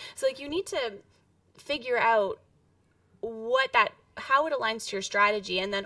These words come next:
also how you're gonna support the management of it afterwards, because that's how people pod fade,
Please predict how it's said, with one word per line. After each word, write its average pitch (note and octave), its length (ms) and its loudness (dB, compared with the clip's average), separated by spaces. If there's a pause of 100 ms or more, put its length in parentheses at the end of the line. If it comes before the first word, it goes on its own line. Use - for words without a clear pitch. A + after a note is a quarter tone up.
also G3+ 520 0 (260)
how A3+ 160 8
you're C4 140 0
gonna A#3 180 -6
support A3 360 -4
the F#3+ 60 -6
management G3+ 540 -6
of F#3+ 100 -2
it F#3+ 60 -2
afterwards, G3+ 500 -2
because A3 220 -6
that's A3 240 2
how E4 80 2
people B3 260 -4
pod F4 300 -2
fade, - 300 -6